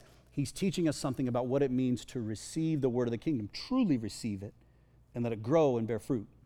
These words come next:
I-, in advance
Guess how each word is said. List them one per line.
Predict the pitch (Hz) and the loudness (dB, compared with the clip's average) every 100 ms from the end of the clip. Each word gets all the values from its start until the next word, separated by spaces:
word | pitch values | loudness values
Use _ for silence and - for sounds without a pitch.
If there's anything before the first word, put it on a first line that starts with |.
| - - - - - _ _ - - - _ - - - - - - - - | -20 -20 -20 -20 -20 _ _ -20 -20 -20 _ -20 -20 -20 -20 -20 -20 -20 -12
I-, | 131 123 - - | -10 -10 -14 -2
in | 151 | 2
advance | 143 117 101 147 147 123 - - - | 2 0 2 4 4 2 -4 -10 -10